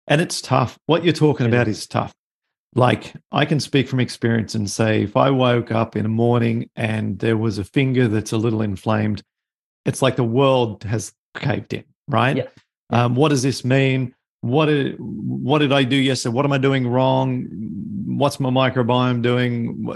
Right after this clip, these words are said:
Speaker 1: Did I sleep on it? And, and, and are there other joints gonna be okay? And yeah,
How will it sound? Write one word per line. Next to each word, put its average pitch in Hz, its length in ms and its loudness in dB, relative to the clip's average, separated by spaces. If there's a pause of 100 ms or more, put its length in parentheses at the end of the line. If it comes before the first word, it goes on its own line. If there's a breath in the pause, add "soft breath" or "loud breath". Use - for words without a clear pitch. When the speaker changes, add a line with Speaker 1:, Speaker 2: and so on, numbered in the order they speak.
Speaker 1:
Did 123 160 2
I 117 80 0
sleep 139 400 0
on 131 100 2
it? 131 120 -2
And, 120 260 -2
and, 117 320 -2 (200)
and 120 300 -4
are 113 160 0
there 127 140 2
other 147 200 2
joints 135 380 -2
gonna 135 160 -2
be 131 160 0
okay? 127 460 0
And 101 120 -6 (480)
yeah, - 260 2